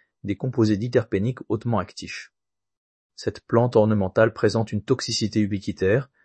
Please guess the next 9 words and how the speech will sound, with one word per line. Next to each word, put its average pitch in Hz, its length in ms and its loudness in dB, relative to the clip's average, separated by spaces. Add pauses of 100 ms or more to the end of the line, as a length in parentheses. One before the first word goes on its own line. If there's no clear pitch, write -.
(460)
rendant 113 360 0
chaque - 320 0
partie 110 300 -2
du 104 100 -2
végétal, 92 580 -4 (680)
fleurs, 110 560 0 (300)
feuilles 110 540 0
et 101 120 -4
tiges, 107 500 -8